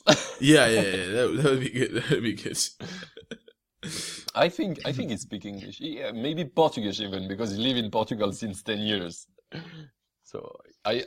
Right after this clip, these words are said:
Speaker 1: I think he should, at least.
Speaker 2: A podcast of indie hackers in Portugal. That would be interesting. I don't think people here and know what an indie hacker is that much.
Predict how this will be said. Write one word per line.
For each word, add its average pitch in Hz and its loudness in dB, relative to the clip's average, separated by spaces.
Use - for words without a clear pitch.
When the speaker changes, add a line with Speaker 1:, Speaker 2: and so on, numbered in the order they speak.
Speaker 1:
I 131 -4
think 139 -2
he 98 -6
should, 104 -4
at 107 -6
least. 98 -8
Speaker 2:
A 113 -10
podcast 147 2
of 123 -6
indie 135 -2
hackers 120 -4
in 104 -4
Portugal. 85 -8
That 127 -2
would 113 -2
be 104 0
interesting. - -8
I 123 -6
don't 139 -4
think 110 -6
people 113 -2
here 98 -4
and 120 -2
know 120 4
what 127 2
an 120 2
indie 120 -4
hacker 120 -2
is 135 -4
that 131 0
much. 165 -2